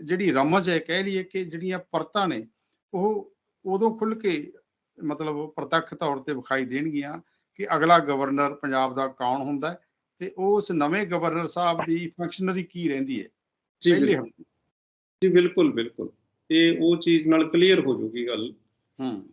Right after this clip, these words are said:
Speaker 2: ਕਿ, ਇਹ, ਮਤਲਬ ਇੱਥੇ ਕਿਸ ਟਾਈਪ ਦਾ ਉਹਨਾਂ ਨੂੰ ਮਤਲਬ ਚਾਹੀਦਾ ਹੈ, ਅਹ, ਜਿਹੜਾ ਪ੍ਰਸ਼ਾਸਨਿਕ ਅਫਸਰ,
Speaker 1: ਹੂੰ,
Speaker 2: ਤੇ
Speaker 1: ਹੂੰ।
Speaker 2: ਉਹਦੇ ਤੋਂ ਪਤਾ ਲੱਗ ਜਾਊਗਾ ਕਿਸ ਤਰ੍ਹਾਂ ਦੇ ਫੈਸਲੇ ਲਏ ਜਾਣਗੇ ਆਉਣ ਵਾਲੇ ਦਿਨਾਂ 'ਚ।
Speaker 1: ਹੂੰ।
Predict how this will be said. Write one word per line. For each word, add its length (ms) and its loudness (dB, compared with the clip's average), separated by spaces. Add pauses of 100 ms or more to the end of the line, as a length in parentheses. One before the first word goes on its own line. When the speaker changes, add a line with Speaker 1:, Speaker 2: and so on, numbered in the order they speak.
Speaker 2:
ਕਿ, 540 0
ਇਹ, 640 0
ਮਤਲਬ 300 -2
ਇੱਥੇ 320 0
ਕਿਸ 320 0
ਟਾਈਪ 400 4
ਦਾ 120 6
ਉਹਨਾਂ 240 6
ਨੂੰ 400 2 (160)
ਮਤਲਬ 440 -2
ਚਾਹੀਦਾ 380 2
ਹੈ, 200 -2
ਅਹ, 220 -6
ਜਿਹੜਾ 200 -4
ਪ੍ਰਸ਼ਾਸਨਿਕ 720 -2 (280)
ਅਫਸਰ, 320 -2 (600)
Speaker 1:
ਹੂੰ, 60 -4
Speaker 2:
ਤੇ 220 10
Speaker 1:
ਹੂੰ। 80 -8
Speaker 2:
ਉਹਦੇ 180 2
ਤੋਂ 140 0
ਪਤਾ 200 0
ਲੱਗ 140 6
ਜਾਊਗਾ 280 4
ਕਿਸ 180 0
ਤਰ੍ਹਾਂ 180 2
ਦੇ 80 2
ਫੈਸਲੇ 380 -2
ਲਏ 180 0
ਜਾਣਗੇ 300 0
ਆਉਣ 180 -8
ਵਾਲੇ 120 -14
ਦਿਨਾਂ 320 -20
'ਚ। 80 -20 (300)
Speaker 1:
ਹੂੰ। 260 -12